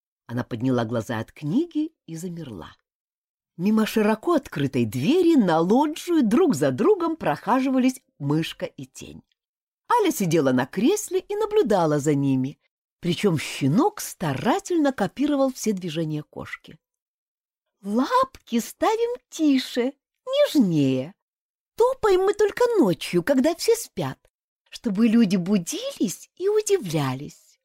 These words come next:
удивлялись и будились. Тень, ты кошка или кто?» Тише, ещё тише.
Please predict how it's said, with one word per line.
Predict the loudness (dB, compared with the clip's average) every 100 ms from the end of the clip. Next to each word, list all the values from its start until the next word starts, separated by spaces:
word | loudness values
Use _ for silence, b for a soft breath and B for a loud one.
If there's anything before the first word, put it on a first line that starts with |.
| _
удивлялись | -10 -6 -6 -4 -2 0 2 2 2 0 -4 _ _ _
и | -4
будились. | 0 0 -2 -4 -4 -4 -8 -18 -20 -20 _ _ _ _
Тень, | -8 0 4 4 2 -4 _ _ _ _ _
ты | 0 0
кошка | 2 2 2 0 0
или | 0 0
кто?» | -2 -2 0 0 -6 _ _ _ _ _ _
Тише, | -16 -12 -6 -6 -8 -12 -12 -12 -14 _ _ _ _
ещё | -16 -6 -6 -6 -8 -2 0
тише. | 0 -4 -6 -6 -8 -12 -14